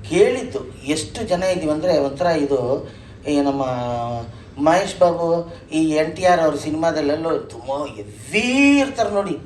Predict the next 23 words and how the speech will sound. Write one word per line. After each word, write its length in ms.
ಆರ್ಟಿಸ್ಟ್ಗಳು, 500
ಎಲ್ಲ 260
ದೊಡ್ಡ 240
ದೊಡ್ಡವರು. 360
ಈಗ 180
ಕಲ್ಕಿ 400
ಸಿನಿಮಾ 280
ನೋಡಿದ್ರೆ 300
ಬರೀ 560
ಕಲಾವಿದರು 420
ತುಂಬಿರ್ತಾರೆ. 540
ಆ 120
ಥರ 160
ಕೃಷ್ಣಂ 380
ಪಣಿಯ 280
ಸಖಿಯಲ್ಲಿ 500
ಕೂಡ 180
ಸುಮಾರು 800
ಜನ 160
ಕಲಾವಿದರು 720
ನಮ್ಮನ್ನೆಲ್ಲ 500
ಸೇರಿ 480
ತುಂಬಿ, 640